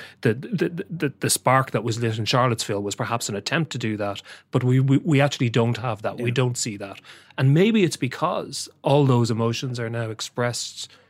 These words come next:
Speaker 1: through people's smartphones and through social media.
Speaker 2: Yeah, I, th-, I think that's a really good point. Um,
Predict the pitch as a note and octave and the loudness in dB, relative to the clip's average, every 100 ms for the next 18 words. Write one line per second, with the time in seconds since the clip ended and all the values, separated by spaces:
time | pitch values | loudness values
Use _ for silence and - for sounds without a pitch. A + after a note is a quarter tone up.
0 | - A#2 A2 A#2+ A2 - B2 B2 A#2 A2 | -6 -2 0 -2 -2 0 -2 -2 -6 -6
1 | A2 G#2+ A2 - A#2 G#2+ A2 G#2 G#2 A#2 | -8 -8 -10 -10 -8 -8 -10 -12 -12 -12
2 | G#2+ - D3 D#3+ F3 C#3+ D3 F#3 G3 E3+ | -14 -2 4 6 6 2 4 4 6 6
3 | D3+ D#3 C3 B2 D3+ C#3+ A2 - B2 A#2 | 6 6 4 2 2 2 0 -2 -2 0
4 | A2 G#2 | -2 -6